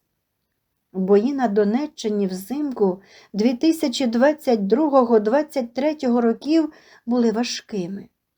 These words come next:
Ворог не давав продихнути.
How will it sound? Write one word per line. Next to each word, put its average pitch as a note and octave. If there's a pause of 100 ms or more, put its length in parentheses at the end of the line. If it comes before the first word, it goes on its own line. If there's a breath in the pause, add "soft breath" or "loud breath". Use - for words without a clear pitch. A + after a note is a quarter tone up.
(340)
Ворог A#3+
не A#3+
давав B3
продихнути. F#3+